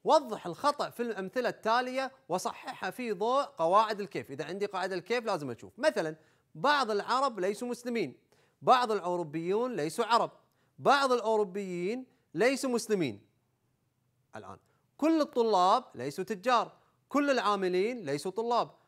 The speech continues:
كل العاملين ليسوا تجار. الآن، هذه أمثلة، هذه أمثلة موجودة أمامكم، نبي نصححها. خلينا نشوف أول شيء. كل من القياسين السابقين خطأ، إذا القياسين السابقين كانوا خطأ. سبب عدم صحة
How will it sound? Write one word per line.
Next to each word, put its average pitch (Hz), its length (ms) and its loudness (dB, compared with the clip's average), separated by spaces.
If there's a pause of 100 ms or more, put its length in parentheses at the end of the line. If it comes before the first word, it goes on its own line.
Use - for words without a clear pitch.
(140)
كل 285 220 4
العاملين 196 640 0
ليسوا 165 240 -2
تجار. 175 380 -2
الآن، 196 240 -2
هذه 254 320 2
أمثلة، 240 400 2 (480)
هذه 214 200 0
أمثلة 247 240 0
موجودة 208 400 0
أمامكم، 196 500 0 (220)
نبي 302 140 2
نصححها. - 560 -4 (380)
خلينا 392 200 -4
نشوف 143 200 -8
أول 104 220 -12
شيء. - 160 -20 (800)
كل 392 240 6
من 311 60 2
القياسين 233 560 0
السابقين 202 600 -2
خطأ، - 380 -2
إذا 220 140 -2
القياسين 240 420 0
السابقين 254 480 -2
كانوا 240 220 0
خطأ. - 300 -4 (320)
سبب 285 360 2
عدم 214 240 -2
صحة 180 280 -8